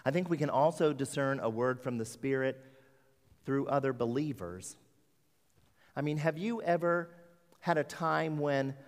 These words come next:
another believer spoke a word to you that went straight to your heart or that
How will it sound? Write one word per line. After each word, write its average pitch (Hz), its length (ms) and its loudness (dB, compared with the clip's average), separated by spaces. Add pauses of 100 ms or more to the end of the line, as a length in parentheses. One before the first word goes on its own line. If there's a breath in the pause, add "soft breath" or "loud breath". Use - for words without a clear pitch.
another 151 340 4
believer 139 440 2
spoke 143 340 0
a 131 60 4
word 131 440 2
to 151 100 -4
you 131 300 0
that 127 140 0
went 123 240 0
straight 156 380 -4
to - 80 -8
your 131 140 0
heart 123 400 0
or 120 300 2 (680 loud breath)
that 135 200 0